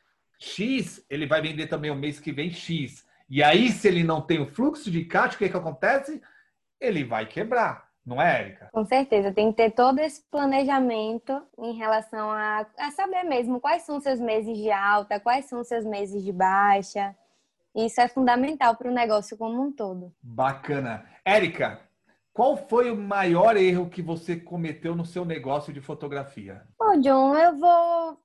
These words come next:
Speaker 2: manter a, a mesma resposta, é, como eu te falei. Creio que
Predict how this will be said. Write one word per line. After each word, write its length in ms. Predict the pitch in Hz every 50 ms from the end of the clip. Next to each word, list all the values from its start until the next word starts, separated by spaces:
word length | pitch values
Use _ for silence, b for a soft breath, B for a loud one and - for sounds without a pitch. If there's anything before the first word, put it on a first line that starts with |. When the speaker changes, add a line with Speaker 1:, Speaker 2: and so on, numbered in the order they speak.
| _
Speaker 2:
manter 460 | - 302 311 330 349 339 - 359 339 339
a, 420 | 339 339 349 349 349 339 330 311
a 40 | 311
mesma 400 | 302 311 320 320 294 339 349 359
resposta, 800 | 349 359 370 359 - _ 302 277 262 254 269 269 - _ 269
é, 460 | 247 240 226 220 220 226 226 226 226 220
como 200 | _ 240 240 240
eu 80 | 247
te 140 | 240 - -
falei. 500 | - 285 277 269 254 233 220 220 220 _
Creio 360 | _ 277 269 277 285 285 294 285
que 880 | _ - 311 302 294 285 285 277 277 269 269 262 254 254 247 247 247